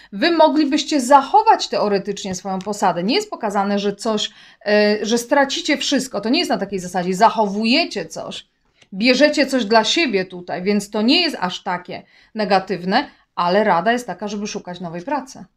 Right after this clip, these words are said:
Rada jest taka, żeby szukać nowej pracy. Bo możliwe, że ktoś wam czegoś nie chce dać. Wy na to czekaliście, że wam da, że wam zaproponuje, że przyjdzie, ale ktoś wam nie chce dać.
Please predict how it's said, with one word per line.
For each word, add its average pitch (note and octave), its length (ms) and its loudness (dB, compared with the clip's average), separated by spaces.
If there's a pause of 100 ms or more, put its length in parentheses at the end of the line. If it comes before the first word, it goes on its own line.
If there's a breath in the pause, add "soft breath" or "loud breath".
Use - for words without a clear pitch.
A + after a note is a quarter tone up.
(880)
Rada F3+ 320 0
jest C4 140 -2
taka, F#3+ 240 -8
żeby G#3 200 -8
szukać G#3+ 340 -10
nowej F3+ 220 -10
pracy. G3+ 420 -12 (440 soft breath)
Bo A3 160 4
możliwe, B3+ 720 4
że G#3+ 120 0
ktoś B3+ 280 -4
wam B3 200 2
czegoś A3 400 -4
nie E4+ 380 4
chce - 360 -4
dać. A3+ 560 -2 (360 soft breath)
Wy G#3+ 120 2
na D#4 140 6
to D#4+ 140 -2
czekaliście, D4 640 2
że G3 80 -2
wam A#3 180 4
da, D4+ 180 8
że A3 100 -2
wam G#3+ 160 2
zaproponuje, B3 640 2
że F#3+ 100 -2
przyjdzie, A#3+ 580 2 (360 loud breath)
ale A#3+ 200 6
ktoś E4+ 480 0
wam C#4 340 4
nie G4 160 8
chce F#4 320 -2
dać. - 440 0